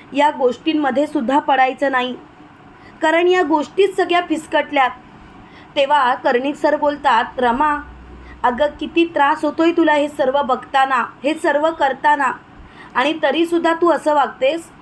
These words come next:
रमा, अगं असं का करतेस तू? जरा तरी विचार कर." तेव्हा लगेच रमा बोलते, "पुरे, आता मला या विषयावर वादच घालायचा नाहीये. हा विषय जर का इथल्या इथे थांबला तर बरंच होईल."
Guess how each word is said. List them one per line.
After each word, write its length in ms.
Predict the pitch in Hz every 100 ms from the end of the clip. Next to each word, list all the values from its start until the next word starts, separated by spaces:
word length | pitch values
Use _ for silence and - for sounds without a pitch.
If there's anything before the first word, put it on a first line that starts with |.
| - - - - - - - -
रमा, 340 | 277 277 311
अगं 160 | 311 320
असं 240 | 311 339
का 260 | 339 320 339
करतेस 460 | 349 349 339 311 -
तू? 200 | 277 294
जरा 300 | 277 262 294
तरी 140 | 330 339
विचार 400 | 330 330 330 330
कर." 220 | 349 311 - - - - - - - - -
तेव्हा 200 | 262 277
लगेच 480 | 277 247 285 294 294
रमा 280 | 247 269
बोलते, 380 | 285 285 254 294
"पुरे, 440 | 302 285 285 311 254 - - - - - - - - -
आता 320 | 277 - 302
मला 280 | 302 277 302
या 220 | 294 285
विषयावर 640 | 285 240 285 294 262 269
वादच 480 | 302 254 254 311 320
घालायचा 460 | 302 269 277 269 285
नाहीये. 360 | 269 262 262 220 185 - - - - - - - - -
हा 120 | 254
विषय 360 | 285 277 294 302
जर 180 | 277 262
का 140 | 302
इथल्या 340 | 294 - 277
इथे 200 | 320 339
थांबला 400 | 349 294 247 262 311
तर 100 | 320
बरंच 440 | 302 240 262 330 311
होईल." 240 | 294 254